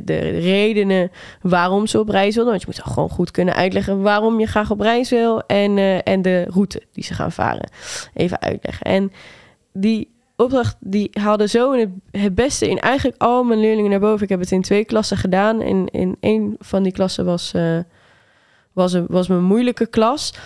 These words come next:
En ze gingen echt geweldige vragen stellen. En ze gingen er zo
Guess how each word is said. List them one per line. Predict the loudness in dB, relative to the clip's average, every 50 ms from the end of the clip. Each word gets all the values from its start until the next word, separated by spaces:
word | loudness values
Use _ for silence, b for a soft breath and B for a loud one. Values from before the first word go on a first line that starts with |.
| B B B B B B B _
En | 0 2 2 2 2 0 -2 -4 -6
ze | -6 -4 -2
gingen | 0 0 0 0 2
echt | 2 2
geweldige | 2 2 2 4 4 4 4 2 2 2 0 0
vragen | 0 2 2 2 2 2 0 -2
stellen. | -2 -2 -2 -2 -2 0 0 0 0
En | 0 0 0 0
ze | -2 -2
gingen | -2 0 0 2 2 2 2
er | 2 2 2
zo | 2 2 2 4 4 2 2 2 0 -2